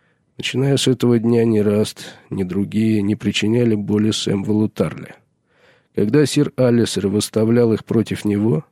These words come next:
парни просто стояли на месте и отбивали неуклюжие удары толстяка. Если оружейных дел мастер требовал активных действий, они, приплясывая, легко ударяли Сэма по панцирю, шлему и ногам.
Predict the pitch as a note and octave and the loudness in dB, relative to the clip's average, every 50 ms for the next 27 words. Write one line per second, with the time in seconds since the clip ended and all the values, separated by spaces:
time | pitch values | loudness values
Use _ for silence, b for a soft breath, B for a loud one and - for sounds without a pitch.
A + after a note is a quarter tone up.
0 | _ _ _ - D3 C#3 C3+ C3+ C3+ C3 - C#3+ C#3+ - - - - - A#2 A2+ | _ _ _ -2 -2 0 0 0 0 0 2 0 0 0 -2 -6 -2 0 0 2
1 | A#2 B2 B2 A#2+ A2 G#2+ G#2+ G#2+ A2 B2 C#3 C#3 B2+ - - B2+ B2 B B B | 4 4 2 2 2 2 0 0 0 2 2 0 0 0 -2 -2 -2 B B B
2 | B B B B _ A#2+ A#2 A#2 A#2 A#2 C3+ D3 D3+ D#3+ D#3 C#3 B2+ A#2+ B2 A#2+ | B B B B _ 0 2 2 2 2 2 2 2 2 2 2 2 4 4 4
3 | A#2 A#2+ A2 - A#2+ C3+ B2+ A#2 A2 G#2+ G#2+ G#2+ G#2+ G#2+ A2+ A2+ A2+ A2+ G#2+ - | 4 2 2 2 2 2 4 4 4 2 2 2 2 2 2 2 2 2 0 0
4 | F#2 G#2 G#2 - - - G2+ - - - - - - _ _ _ _ _ _ _ | -2 -4 -4 -4 -4 -6 -6 -4 -4 -6 -6 -6 -12 _ _ _ _ _ _ _
5 | _ _ _ _ _ _ - C3+ C3+ - - A2 A2 G#2+ A2 G#2+ G#2+ A2 A2 G#2+ | _ _ _ _ _ _ -2 -2 0 2 2 2 4 4 4 4 4 4 2 2
6 | G#2 G#2 G2+ F#2+ G2+ G2+ G2 G2 G2+ G#2 G#2 F#2+ - - G2+ F#2+ - G#2 A2 G#2+ | 2 0 0 0 0 0 2 2 2 0 0 0 -2 -4 -6 -4 -2 0 0 0
7 | G2 G2 G2 G2+ G2 G2+ G2+ G2+ - - G2 G2+ G2 G2 G2+ G2+ G2+ A2 B2+ C3+ | 0 0 0 0 0 0 0 -2 -2 -4 -2 -2 0 0 0 0 0 0 0 0
8 | B2 - - A2+ A2 G#2+ A2 B2+ C3+ - - A#2 A2+ - G2+ A2+ B2 A2+ - - | 0 0 0 0 2 2 2 2 0 2 0 0 0 0 0 0 0 0 0 0
9 | A2 A2+ G#2+ A2 G#2+ G2+ - - - D3 C#3 B2+ A#2 G#2 G2+ G#2 A2+ A2+ A2+ A2 | 0 2 2 2 2 0 -2 -2 -2 0 0 2 2 0 0 2 2 2 2 2
10 | G#2 - - A2 A2 G#2+ G#2+ G2+ - - F2+ - - - D3 D3+ C#3+ - - C3+ | 0 0 0 0 2 2 0 0 0 -4 -6 -2 -2 0 0 0 0 0 0 0
11 | A#2+ A2 G#2 - - F#2 A#2 B2 A#2 A2 G#2 G#2 G#2 G2+ G2 G2 G2+ - - G2 | 0 0 0 0 0 0 2 2 2 2 2 2 2 0 0 -2 -2 -6 -8 -10
12 | F#2+ - | -12 -16